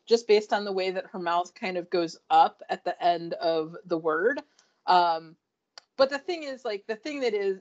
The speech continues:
like, is more upsetting is, like, whether, whether that supposition is correct or not, like, it would not surprise me. I would not, like, I would not say, "Oh, there's absolutely no way that this show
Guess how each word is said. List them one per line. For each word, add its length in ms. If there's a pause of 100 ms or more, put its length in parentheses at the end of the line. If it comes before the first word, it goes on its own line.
(100)
like, 400
is 180
more 220
upsetting 680
is, 160
like, 280 (360)
whether, 880 (100)
whether 400
that 260
supposition 580
is 120
correct 400
or 100
not, 400
like, 300 (160)
it 140
would 140
not 220
surprise 560
me. 360
I 100
would 160
not, 380
like, 240 (380)
I 80
would 180
not 260
say, 280
"Oh, 160
there's 280
absolutely 600
no 260
way 240
that 160
this 140
show 380